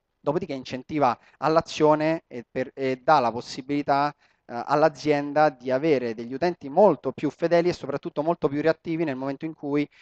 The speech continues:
c'è bisogno di innescare delle azioni virali, di conversazione, di coinvolgimento di, della rete.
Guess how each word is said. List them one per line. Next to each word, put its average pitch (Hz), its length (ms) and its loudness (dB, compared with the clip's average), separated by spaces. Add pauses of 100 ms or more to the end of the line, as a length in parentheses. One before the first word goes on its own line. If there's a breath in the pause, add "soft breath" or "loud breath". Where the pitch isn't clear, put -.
(140 soft breath)
c'è - 160 -6
bisogno 151 460 -2
di 127 440 -10
innescare 143 720 -2
delle 127 200 -2
azioni 127 580 -4 (220 soft breath)
virali, 151 440 4
di 131 100 -6
conversazione, 135 800 0
di 123 100 -8
coinvolgimento 123 720 -8
di, 104 300 -10
della 107 220 -10
rete. 92 280 -18